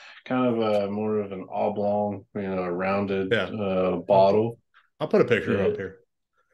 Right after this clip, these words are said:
Speaker 1: It's,
Speaker 2: Um, but
Speaker 1: it's
Speaker 2: yeah.
Speaker 1: good.
Speaker 2: Man, it, it's, it's Jay
Speaker 1: It's great
Speaker 2: and
Speaker 1: for a
Speaker 2: I,
Speaker 1: nightcap.
Speaker 2: man, Jay, uh, you know, what, what, what was the shot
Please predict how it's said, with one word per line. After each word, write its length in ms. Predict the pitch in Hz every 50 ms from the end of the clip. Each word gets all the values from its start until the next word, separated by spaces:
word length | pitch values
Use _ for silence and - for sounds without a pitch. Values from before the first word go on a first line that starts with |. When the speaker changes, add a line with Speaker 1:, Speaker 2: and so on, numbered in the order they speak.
| _ _ -
Speaker 1:
It's, 200 | 135 127 131 139
Speaker 2:
Um, 140 | 139 131 123
but 80 | 143
Speaker 1:
it's 80 | 151 165
Speaker 2:
yeah. 140 | 151 120 -
Speaker 1:
good. 360 | 156 139 110 90 - - - - - - - _ - - - _ _ _ _ _ _ _ _ _ _
Speaker 2:
Man, 200 | - 120 120 113
it, 180 | 113 117 131 -
it's, 360 | - 127 123 123 - - - -
it's 340 | 123 127 123 127 - - - - - - - - _ _ _ _ _ 127
Jay 460 | 107 - 131 131 135 139 139 139 139
Speaker 1:
It's 60 | 135
great 100 | 139 139 131
Speaker 2:
and 80 | 131
Speaker 1:
for 60 | 131
a 120 | 131 131 127
Speaker 2:
I, 200 | 127 123 117 117
Speaker 1:
nightcap. 420 | 117 - - 98 90 - - - - - - _ _ _ _ _ _
Speaker 2:
man, 460 | 113 113 120 123 120 110 107 104 113 - _ _ 123
Jay, 540 | 120 - 123 120 123 123 123 123 120 120 120
uh, 160 | 107 110 113 - - - - -
you 140 | 117 110
know, 160 | 104 98 95 90
what, 240 | 98 110 127 123
what, 280 | 113 117 120 120 120 - 120
what 140 | 131 135 135
was 140 | 113 - 123
the 80 | 113
shot 440 | - - - 123 120 120 117 117 -